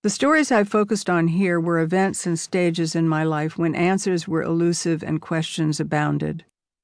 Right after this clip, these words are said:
It was by continuing to ask questions that I moved along my path.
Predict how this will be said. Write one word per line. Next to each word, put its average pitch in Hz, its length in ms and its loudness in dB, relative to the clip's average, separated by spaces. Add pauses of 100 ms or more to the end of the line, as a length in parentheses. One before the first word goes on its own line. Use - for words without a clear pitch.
(200)
It 220 120 2
was 233 120 4
by 220 180 2
continuing 240 600 2
to 202 100 -2
ask 185 260 0
questions 185 540 -2
that 180 140 -2
I 175 100 2
moved 175 320 0
along 165 320 0
my 165 140 0
path. 170 520 -4